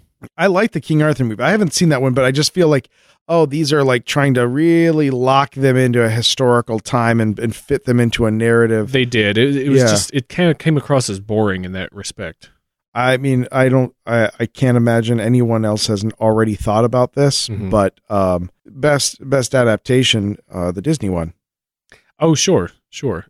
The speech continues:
Speaker 2: And,
Speaker 1: It's
Speaker 2: uh,
Speaker 1: awesome.
Speaker 2: and we might be getting a little too into the, uh, the legacy pop culture stuff, but I was gonna ask you if you'd seen the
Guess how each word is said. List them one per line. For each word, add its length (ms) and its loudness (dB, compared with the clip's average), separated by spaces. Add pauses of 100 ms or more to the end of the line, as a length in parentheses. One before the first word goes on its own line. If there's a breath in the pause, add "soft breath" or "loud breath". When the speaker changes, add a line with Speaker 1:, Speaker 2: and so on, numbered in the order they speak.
Speaker 2:
And, 160 0
Speaker 1:
It's 100 0
Speaker 2:
uh, 220 4
Speaker 1:
awesome. 200 -6
Speaker 2:
and 160 0
we 60 2
might 220 2
be 100 -2
getting 260 -2
a 40 0
little 340 -2
too 220 0
into 200 -2
the, 240 -8 (200)
uh, 180 -6
the 160 -8
legacy 420 -4
pop 300 -6
culture 300 -4
stuff, 480 -8 (140)
but 340 -6 (600)
I 60 -4
was 100 -2
gonna 140 2
ask 260 0
you 60 0
if 140 -2
you'd 160 -4
seen 400 2
the 380 -2